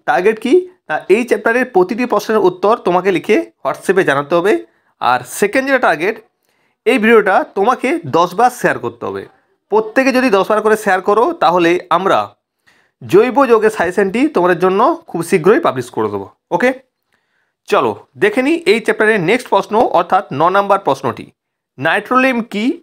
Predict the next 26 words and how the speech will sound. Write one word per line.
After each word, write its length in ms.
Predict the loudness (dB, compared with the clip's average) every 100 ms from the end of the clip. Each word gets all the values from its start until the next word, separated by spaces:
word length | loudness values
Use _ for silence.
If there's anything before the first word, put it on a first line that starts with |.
| -4
এটি 300 | -2 0 -4
কিভাবে 440 | -2 0 2 2
ব্যবহার 340 | 2 0 0 0
করা 220 | 0 0
হয়? 280 | 0 -4 -4 _ _ _ _ -4
নাইট্রোলিম 580 | -2 -2 -2 -2 -4
কি? 400 | -4 -2 -2 -2 -4
এটি 300 | -4 -2 -2
কিভাবে 500 | -2 0 2 2 0 -2 _
ব্যবহার 300 | -2 0 0
করা 260 | 0 0 0 -4 -4
হয়? 220 | -4 -4 -12 -6
তোমরা 360 | -2 2 0 0 0
কোনো 220 | 0 0
প্রশ্নের 440 | 0 -2 0 0
যদি 200 | 2 4
উত্তর 400 | 4 2 0 -2
বুঝতে 320 | 0 -2 0
না 180 | 2 2
পারো, 360 | 0 0 -2 -6 -4
তাহলে 260 | -2 0
তোমরা 440 | 0 2 2 0 -6 _
ডাইরেক্ট 540 | -2 0 0 -2 -4 -6
Instagram-এ 480 | -4 -2 -2 -2
মেসেজ 320 | -2 -2 -4 -4
করবে। 360 | -4 -4 -6